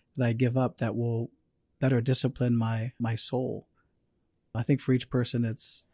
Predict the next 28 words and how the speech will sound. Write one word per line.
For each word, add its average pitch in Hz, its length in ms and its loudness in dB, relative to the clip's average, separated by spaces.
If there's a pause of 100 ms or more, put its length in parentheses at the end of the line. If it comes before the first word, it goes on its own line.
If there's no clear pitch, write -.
(360)
it's 113 180 -2
different. 117 440 0
And 117 40 0
a 120 80 2
lot 127 80 0
of 123 60 -4
people 123 260 0
are, 135 120 2
"Oh, 143 80 2
they're 139 140 4
giving 135 300 2
up 117 140 -2
candy," 123 460 0
but 110 200 -6 (640)
okay, 165 260 6
that, 147 260 4
that's 196 240 4
okay 214 300 6
if 135 80 4
that's 147 200 4
difficult 143 380 2
for 175 80 4
you. 175 60 4
And 175 100 6
it 180 120 8
is, 123 380 6
you 160 80 4
know, 151 280 0